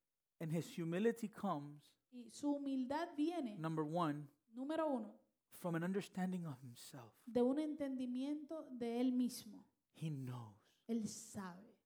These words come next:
Speaker 1: that he is dirt,
Speaker 2: que él es polvo,
Speaker 1: that he is sinful.
Speaker 2: que él es pecaminoso.
Speaker 1: And not only does he understand himself,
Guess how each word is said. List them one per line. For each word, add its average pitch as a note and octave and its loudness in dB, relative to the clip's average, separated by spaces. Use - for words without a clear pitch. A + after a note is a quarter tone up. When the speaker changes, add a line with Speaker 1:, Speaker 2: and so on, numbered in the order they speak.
Speaker 1:
that A2+ -10
he A2 -8
is F#2+ -14
dirt, A2 -12
Speaker 2:
que G#3+ 2
él A3 2
es G#3+ -2
polvo, F3 -4
Speaker 1:
that A#2+ -8
he B2+ -2
is G#2+ -4
sinful. - -8
Speaker 2:
que G#3 0
él G#3+ 2
es A3 0
pecaminoso. G3+ -6
Speaker 1:
And C#3+ 0
not E3+ 4
only G3+ 6
does E3+ 6
he F#3+ 4
understand F3 2
himself, D#3 2